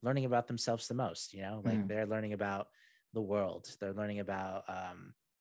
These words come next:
Speaker 1: like, the good stuff in the world. They're also learning a lot. They're, they have a lot more information about the bad stuff in the world.
Speaker 2: Mm-hmm.
Speaker 1: Um, and, like, being a part of that as somebody who's grown up in a lot of, like, bad stuff, like,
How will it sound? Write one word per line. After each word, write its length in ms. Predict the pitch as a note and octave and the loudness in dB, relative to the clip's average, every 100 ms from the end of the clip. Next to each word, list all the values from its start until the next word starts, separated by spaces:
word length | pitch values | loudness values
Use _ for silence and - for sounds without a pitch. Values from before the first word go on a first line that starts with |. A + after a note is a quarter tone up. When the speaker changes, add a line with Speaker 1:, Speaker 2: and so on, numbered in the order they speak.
| - - _ _ _ _ - - - - | -18 -18 _ _ _ _ -20 -20 -14 -8
Speaker 1:
like, 260 | B2 - - | -8 -8 2
the 120 | C#3 | 2
good 360 | B2 C#3+ C3 | 8 6 6
stuff 360 | - - G2+ - | -2 -2 -2 -4
in 80 | F2+ | -12
the 60 | - | -8
world. 240 | - - | -8 -4
They're 160 | A2+ A2 | 2 4
also 260 | B2+ - | 4 4
learning 280 | C3+ C3 C3+ | 0 0 0
a 40 | B2+ | 2
lot. 400 | A#2+ B2 B2+ C3 | 4 4 4 6
They're, 260 | A#2+ A#2+ | 6 6
they 160 | A2 A#2+ | 6 4
have 140 | B2 | 4
a 40 | A#2 | 4
lot 180 | A#2+ | 2
more 140 | A#2+ A2+ | 2 0
information 480 | A2+ A2 A2 - A2+ | 0 -2 -2 -2 -2
about 280 | G#2 G2+ | -2 -2
the 60 | - | -4
bad 360 | G2 G2+ G2+ - | -2 0 0 -2
stuff 300 | - F#2 - | -6 -8 -10
in 80 | |
the 80 | - | -12
world. 380 | F2+ - B2+ A2+ - - - | -8 -6 -6 -8 -14 -14 -2
Speaker 2:
Mm-hmm. 220 | A2 G2+ | 2 4
Speaker 1:
Um, 500 | A2 G#2+ G#2 G#2 G#2 A2 _ _ _ _ - | 4 4 2 -2 -4 -8 _ _ _ _ 0
and, 480 | B2 B2 B2 B2 - - - _ _ _ - | 2 4 2 -2 -6 -14 -16 _ _ _ -2
like, 180 | A#2+ - | 0 2
being 180 | C3 | 4
a 60 | C3 | 4
part 180 | A2+ A2+ | 4 4
of 60 | G2 | 4
that 120 | F2+ | 0
as 100 | - | 0
somebody 300 | A#2 A2+ G#2+ | 2 2 2
who's 560 | G#2 G#2 G2 F#2 - - - | 0 0 0 -2 -6 -6 0
grown 220 | G#2+ G2+ | 2 2
up 200 | G2 - | -4 -6
in 100 | F#2+ | -8
a 60 | F#2 | -8
lot 340 | F#2 F#2+ F#2 | -10 -8 -8
of, 160 | F#2+ F2+ | -8 -8
like, 260 | G2+ G2 - - | -6 -6 -10 -8
bad 260 | F#2 F2+ | -8 -6
stuff, 460 | - - F#2+ G2+ - | -6 -4 -4 -4 -6
like, 220 | G2+ G2 | -6 -6